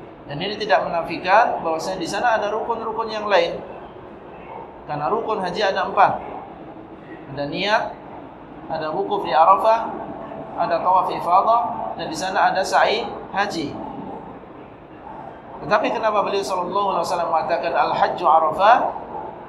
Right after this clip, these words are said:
Haji itu adalah Arafah, maksudnya adalah rukun yang paling besar di dalam haji adalah wukuf di Arafah. Kalau sampai ketinggalan wukuf di Arafah, maka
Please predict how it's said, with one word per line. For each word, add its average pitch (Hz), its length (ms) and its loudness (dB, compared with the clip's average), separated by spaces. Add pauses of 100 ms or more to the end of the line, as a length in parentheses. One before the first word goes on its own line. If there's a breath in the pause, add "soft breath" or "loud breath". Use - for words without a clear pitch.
Haji 185 400 -2
itu 190 80 2
adalah 165 400 6
Arafah, 226 480 4
maksudnya 190 400 0
adalah 170 320 2
rukun 254 320 0
yang 196 240 -2
paling 196 240 -2
besar 208 640 4 (720)
di 175 160 -6
dalam 190 320 0
haji 165 240 0
adalah 175 320 4
wukuf 170 400 -2
di 233 240 -2 (320)
Arafah. 143 560 4
Kalau 226 320 6
sampai 196 320 0
ketinggalan 202 560 2
wukuf 185 320 -2
di 170 80 4
Arafah, 165 720 4 (400)
maka 160 320 0